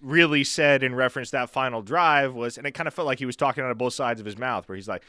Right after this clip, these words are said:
"Eh, we were trying like heck to get a first down, and we were content punting it away. And so that's why I ran it on third down."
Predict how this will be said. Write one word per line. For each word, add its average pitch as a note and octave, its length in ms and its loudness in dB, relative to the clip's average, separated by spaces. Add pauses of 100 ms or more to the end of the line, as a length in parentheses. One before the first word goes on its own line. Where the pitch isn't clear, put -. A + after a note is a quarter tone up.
(300)
"Eh, A#3+ 160 0
we G3 140 2
were F3+ 80 2
trying F3+ 240 4
like E3 180 4
heck D#3+ 160 2
to D#3+ 60 -10
get D3+ 100 0
a C#3 60 0
first C#3+ 340 -2
down, C3+ 440 2 (140)
and E3 500 2
we D3+ 100 0
were D3 140 -2
content C3 420 -6
punting A#2 240 -4
it A2+ 80 -6
away. G2 360 -4 (560)
And A2+ 200 -4
so B2 140 -2
that's A2+ 180 -4
why A2+ 200 2
I G#2 40 -2
ran G2 260 -6
it F#2 80 -10
on F2 160 -10
third E2 240 -12
down." D2 260 -16